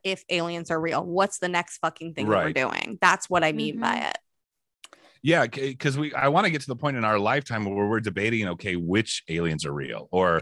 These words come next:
Speaker 1: Exactly.
Speaker 2: wh-, is this military technology, or is this something interdimensional, or is this something from outer space? Like, I'm
Speaker 1: Exactly.
Speaker 2: done discussing whether or not this is real,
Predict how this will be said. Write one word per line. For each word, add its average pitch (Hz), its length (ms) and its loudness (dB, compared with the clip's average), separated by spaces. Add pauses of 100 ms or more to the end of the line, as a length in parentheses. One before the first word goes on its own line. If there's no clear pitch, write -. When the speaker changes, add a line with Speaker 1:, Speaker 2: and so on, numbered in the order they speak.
(140)
Speaker 1:
Exactly. 233 880 6
Speaker 2:
wh-, - 20 6
is 143 380 6
this 117 340 2
military 107 400 2
technology, 98 440 -2
or 92 200 0
is 117 260 2
this 101 220 2
something 95 300 -2
interdimensional, 85 600 -2
or 95 160 -4
is 101 140 2
this 107 200 2
something 87 260 -2
from 85 140 -4
outer 78 180 -2
space? 78 380 -6
Like, 85 120 -4
I'm 247 60 -2
Speaker 1:
Exactly. 117 400 4
Speaker 2:
done 117 380 2 (460)
discussing 110 680 0
whether 98 240 2
or 95 60 0
not 95 240 0
this 87 160 -10
is 87 180 -10
real, 95 240 2